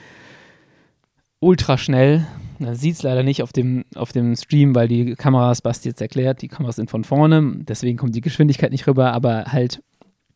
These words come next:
übel schnell gefahren, die Zielgerade auch leicht berghoch. Legion hat das natürlich sofort kontrolliert. Die sind, äh, auf dem Teil, wo es relativ viele Kurven gab und recht eng war, kontrolliert von vorne gefahren und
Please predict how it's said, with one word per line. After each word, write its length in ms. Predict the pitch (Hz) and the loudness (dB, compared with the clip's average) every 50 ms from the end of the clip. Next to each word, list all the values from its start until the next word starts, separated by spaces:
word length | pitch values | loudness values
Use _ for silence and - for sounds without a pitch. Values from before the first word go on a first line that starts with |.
| _ _ _ - | _ _ _ 0
übel 280 | 175 170 156 156 147 | 2 4 6 6 4
schnell 280 | - - 143 135 135 135 | 4 2 0 0 0 0
gefahren, 480 | 135 135 - 127 131 135 139 143 139 135 | -2 -2 -2 -2 0 2 2 2 0 0
die 40 | |
Zielgerade 420 | - - - 160 147 147 135 123 - | -2 -2 0 0 2 2 2 0 0
auch 120 | 123 - | 0 0
leicht 280 | 135 127 135 147 147 - | 2 2 2 2 2 2
berghoch. 500 | 139 131 - - - 135 139 151 143 - - - - - - - - | -2 -2 -2 2 4 6 6 6 4 2 -6 -20 -20 -20 -16 -6 0
Legion 360 | 139 143 139 127 127 135 123 | 2 2 2 2 0 0 0
hat 100 | 131 - | 0 -2
das 120 | 127 - | -2 -2
natürlich 320 | 139 127 - 135 123 123 - | -2 0 0 0 0 0 -2
sofort 400 | - 127 - - 131 131 131 - | -6 -8 -6 -2 -2 -2 -2 -2
kontrolliert. 760 | - - 127 123 - - 131 139 139 147 156 160 156 _ - | -2 -4 -4 -2 0 0 2 4 6 6 6 4 2 _ -12
Die 80 | 170 131 | -8 -4
sind, 320 | 135 135 135 135 - - _ _ _ _ _ _ _ _ _ _ _ _ - | -2 -2 -2 -2 -4 -8 _ _ _ _ _ _ _ _ _ _ _ _ 2
äh, 180 | 127 127 127 127 | 4 6 6 6
auf 200 | - 123 127 - | 6 2 0 0
dem 100 | - 127 | 0 -2
Teil, 320 | - - 143 143 151 151 | 0 2 4 4 6 6
wo 120 | 139 131 135 | 6 6 4
es 260 | 127 - - - 123 | 2 2 -2 -4 0
relativ 320 | 131 131 135 131 131 117 | 0 2 2 2 0 -2
viele 160 | - 139 131 127 | -2 -2 -2 0
Kurven 320 | - - 185 185 190 180 | 2 2 2 4 4 4
gab 280 | 160 160 156 160 156 - | 2 2 2 0 0 -2
und 120 | 123 123 | -2 -2
recht 220 | 123 123 - - | -2 -4 -4 -4
eng 240 | - - 175 180 170 | 0 2 2 4 6
war, 300 | 160 160 156 156 156 151 - - _ - - - - | 6 6 6 6 4 0 -4 -10 _ -20 -20 -6 0
kontrolliert 560 | - 143 139 131 - 143 139 143 143 - - _ _ - | 2 2 2 4 4 4 6 6 4 2 -2 _ _ -10
von 220 | - - 123 117 | -4 -2 -2 -2
vorne 260 | - - 143 147 151 | 0 2 2 2 2
gefahren 240 | 135 131 - 147 123 | 2 0 0 -2 -2
und 140 | 117 107 | -2 -4